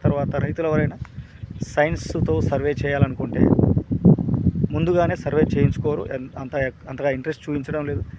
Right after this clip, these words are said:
ఏ జియాలజిస్టులు ఎవరు వాళ్ళు అసలు అందుబాటులో ఉంటారో ఉండరో లేదో తెలియదు. మన అదృష్టం బాగుండాలనే కాన్సెప్ట్తో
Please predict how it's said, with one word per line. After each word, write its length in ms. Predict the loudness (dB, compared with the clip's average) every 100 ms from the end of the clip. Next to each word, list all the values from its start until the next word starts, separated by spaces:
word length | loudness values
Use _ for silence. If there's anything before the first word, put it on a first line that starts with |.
| -18 -20 -12 2 4
ఏ 20 | 6 6 4 0 -2 0
జియాలజిస్టులు 380 | 2 0 -4 -6
ఎవరు 120 | -4
వాళ్ళు 140 | -4 -4 -6
అసలు 140 | -8
అందుబాటులో 380 | -6 -6 -6 -8 -10
ఉంటారో 240 | -8 -6 -8 -6
ఉండరో 260 | -4 -4 -6 -6
లేదో 240 | -6 -6 -8 -8
తెలియదు. 300 | -8 -10 -12 -18 -20 -20 -20 -18 -2
మన 100 | 0 2
అదృష్టం 300 | 2 2 6
బాగుండాలనే 520 | 6 6 2 2 -2 -4
కాన్సెప్ట్తో 540 | -4 -2 -4 -6 -4